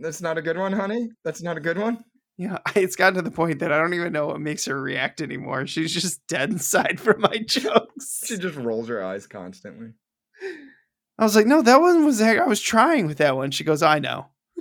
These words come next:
Speaker 2: Just roll. <laughs> All right, that'll end it this week. Thanks for coming, guys. Until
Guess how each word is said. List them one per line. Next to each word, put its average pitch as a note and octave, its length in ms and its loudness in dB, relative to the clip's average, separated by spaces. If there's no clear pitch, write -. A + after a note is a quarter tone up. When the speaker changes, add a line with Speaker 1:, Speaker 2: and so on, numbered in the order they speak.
Speaker 2:
Just - 220 -10
roll. - 460 0
<laughs> - 0 -
All G3 140 8
right, F3 260 10
that'll F#3+ 280 6
end G#3 140 4
it G3 120 -2
this F#3+ 240 0
week. E3 640 0
Thanks G3+ 340 -2
for F#3 160 -2
coming, F3+ 400 -2
guys. E3 760 0
Until A3+ 840 4